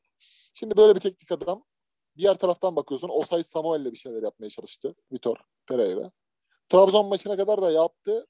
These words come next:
Trabzon maçında başkanın akıl almaz, e, enkaz stratejisi yönetme becerisiyle, eline megafonla zaten o günden sonra da saldı. Hani ben, bana eyvallah dedi. Ben dedi burada gene anladım dedi işin nereye gideceğini.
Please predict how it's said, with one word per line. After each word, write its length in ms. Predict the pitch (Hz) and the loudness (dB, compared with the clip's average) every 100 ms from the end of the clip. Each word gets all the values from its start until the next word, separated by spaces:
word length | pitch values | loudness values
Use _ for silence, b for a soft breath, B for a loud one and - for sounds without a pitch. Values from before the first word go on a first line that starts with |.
| _ | _
Trabzon 320 | 180 175 196 | -4 -4 -8
maçında 380 | 185 - 190 156 | -10 -10 -10 -2
başkanın 400 | 156 - 180 175 | -4 -2 -10 -8
akıl 220 | 143 - | -10 -6
almaz, 500 | 170 160 165 175 - - _ _ _ _ _ | -4 -4 -4 -8 -10 -20 _ _ _ _ _
e, 60 | 139 131 123 117 110 110 - 90 64 - - - - - - | -6 -4 -4 -6 -10 -12 -12 -10 -10 -10 -10 -10 -10 -12 0
enkaz 380 | 156 151 151 165 | 2 2 2 2
stratejisi 580 | - - 156 143 - 147 | 0 -4 -6 -6 -8 -2
yönetme 380 | 139 139 143 135 | 0 0 2 2
becerisiyle, 460 | 123 123 - 123 | 2 -2 -2 0
eline 280 | 131 135 139 | 0 0 -4
megafonla 640 | 135 131 139 156 123 151 | -2 2 2 2 0 -2
zaten 300 | 220 180 156 | 4 2 2
o 100 | 190 | -2
günden 240 | 170 151 135 | -4 -6 -8
sonra 240 | - 151 | -8 -4
da 80 | 240 | -4
saldı. 400 | - 202 151 131 - _ _ _ | 2 2 4 -4 -6 _ _ _
Hani 160 | - 123 - _ - | -14 -14 -18 _ -8
ben, 140 | 170 | -8
bana 260 | 160 180 175 | -2 2 4
eyvallah 480 | 165 156 127 123 - | 4 4 2 -4 -6
dedi. 220 | 131 220 - _ _ _ _ _ _ _ | -6 -6 -10 _ _ _ _ _ _ _
Ben 180 | 113 135 | -8 -8
dedi 140 | 135 - | -4 -4
burada 200 | 127 131 | -2 -2
gene 160 | 131 | -2
anladım 460 | 131 143 135 131 123 | -4 -4 -6 -8 -10
dedi 120 | 113 | -12
işin 260 | 113 - 123 | -12 -8 -2
nereye 200 | 123 120 | -2 -2
gideceğini. 500 | 107 104 113 151 | -6 -4 -2 -2